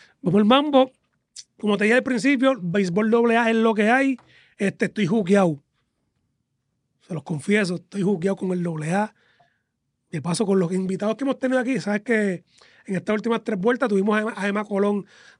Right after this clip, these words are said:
de Calley, tuvimos a Víctor Claudio, está on fire en el bate. Para mí va a ser el M V P. Si Camuy gana, no me quiero comprometer, tuvo una hipótesis. Si Camuy gana, mi M V P ahora mismo, el momento,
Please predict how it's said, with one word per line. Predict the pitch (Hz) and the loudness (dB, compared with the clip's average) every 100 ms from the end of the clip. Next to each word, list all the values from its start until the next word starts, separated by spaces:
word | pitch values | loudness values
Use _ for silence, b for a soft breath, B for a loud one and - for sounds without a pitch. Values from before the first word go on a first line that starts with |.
| - | -2
de | 202 202 202 196 190 185 185 | 2 2 2 2 2 0 0
Calley, | 185 170 202 220 | 0 4 4 4
tuvimos | 214 190 190 208 | 2 0 0 0
a | 202 | 0
Víctor | 196 - 180 | -4 -6 -8
Claudio, | - 202 202 190 _ _ _ _ _ | -4 0 2 0 _ _ _ _ _
está | - 131 - 165 | -14 -14 -12 -10
on | 180 | -10
fire | - 185 175 180 | -8 -4 -4 -2
en | 180 | -4
el | 165 | -4
bate. | 143 160 170 170 170 b b b | -4 -4 -4 -4 -6 b b b
Para | - 202 208 | -2 0 2
mí | |
va | 294 240 | 0 0
a | |
ser | 240 | 0
el | 262 | -4
M | 240 | -2
V | 220 | -2
P. | 247 254 b b b b | -2 -4 b b b b
Si | - - 247 | -8 2 2
Camuy | 233 220 262 294 | 4 2 4 2
gana, | 196 254 247 208 185 _ _ - | 4 4 4 0 -8 _ _ -14
no | |
me | 185 | -6
quiero | 208 | -4
comprometer, | 214 208 208 180 160 156 139 _ _ _ _ _ | -4 -6 -6 -4 -4 -4 -8 _ _ _ _ _
tuvo | - 180 | -10 -6
una | 196 | -4
hipótesis. | 175 175 175 160 143 139 B B | -4 -2 -2 -2 -6 -10 B B
Si | - 226 | -2 -2
Camuy | - 196 190 240 | 0 -2 -2 -2
gana, | 202 269 269 | 0 -2 -2
mi | 220 | -6
M | 202 | -6
V | 180 170 | -6 -4
P | 214 | -2
ahora | 254 | -2
mismo, | 233 247 226 | -2 -2 -4
el | |
momento, | 190 214 269 - 180 | -2 -2 -2 -4 -8